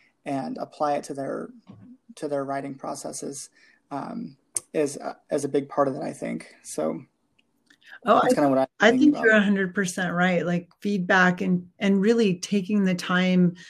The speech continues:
Speaker 2: I know with my sixth graders, um, teaching them, you know, some protocols, like, you know, like the praise, comment, question of when they respond to somebody else.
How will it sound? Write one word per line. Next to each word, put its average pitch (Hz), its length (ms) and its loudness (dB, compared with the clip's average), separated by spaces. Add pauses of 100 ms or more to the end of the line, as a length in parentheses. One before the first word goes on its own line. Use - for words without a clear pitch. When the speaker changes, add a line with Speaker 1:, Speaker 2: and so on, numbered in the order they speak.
(240)
Speaker 2:
I 185 100 0
know 196 160 4
with 196 220 2
my 185 140 4
sixth 262 380 -4
graders, 180 600 2 (340)
um, 185 380 0 (640)
teaching 226 480 2
them, 180 540 4
you 190 120 2
know, 185 140 2
some 185 240 2
protocols, 214 760 2
like, 190 320 2 (400)
you 185 120 2
know, 175 200 4
like 170 420 2
the 180 100 0
praise, 175 600 2
comment, 175 760 2
question 175 960 0
of 180 300 0
when 196 220 2
they 196 120 4
respond 180 600 4
to 180 40 4
somebody 175 460 0
else. 175 440 0